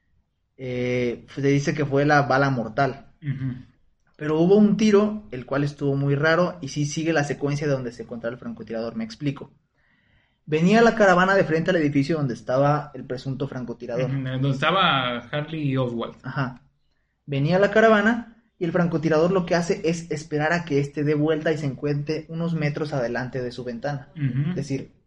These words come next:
Speaker 1: pasa, digamos, por este punto en diagonal, el tirador estaba, digamos, en este punto. Y
Speaker 2: O
Speaker 1: hace
Speaker 2: sea,
Speaker 1: el disparo
Speaker 2: como
Speaker 1: en esta dirección. ¿Por qué? Porque
Speaker 2: Para
Speaker 1: una
Speaker 2: explicarle
Speaker 1: bala
Speaker 2: a nuestros amigos de Spotify,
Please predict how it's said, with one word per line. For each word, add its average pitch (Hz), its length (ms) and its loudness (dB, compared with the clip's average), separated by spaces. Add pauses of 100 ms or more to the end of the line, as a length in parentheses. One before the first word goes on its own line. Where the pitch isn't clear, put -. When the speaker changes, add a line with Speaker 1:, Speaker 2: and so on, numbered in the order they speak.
(220)
Speaker 1:
pasa, 196 520 -2 (760)
digamos, 151 400 0
por 143 180 -4
este 151 220 0
punto 190 340 0
en 180 120 4
diagonal, 180 580 4 (460)
el 143 180 -4
tirador 151 340 4
estaba, 160 360 2
digamos, 143 380 2
en 123 100 -8
este 131 200 -10
punto. 147 400 -8 (600)
Y 147 120 -4
Speaker 2:
O 143 40 2
Speaker 1:
hace 143 100 0
Speaker 2:
sea, 180 80 4
Speaker 1:
el 170 80 6
disparo 156 340 4
Speaker 2:
como 170 80 4
Speaker 1:
en 160 60 0
esta 165 160 2
dirección. 151 480 0
¿Por 143 200 -2
qué? 160 140 0
Porque 143 280 0
Speaker 2:
Para 156 100 2
Speaker 1:
una 175 120 4
Speaker 2:
explicarle 190 280 6
Speaker 1:
bala 214 140 0
Speaker 2:
a 185 60 -2
nuestros 165 380 -4
amigos 175 340 -4
de 170 80 -4
Spotify, 220 680 -6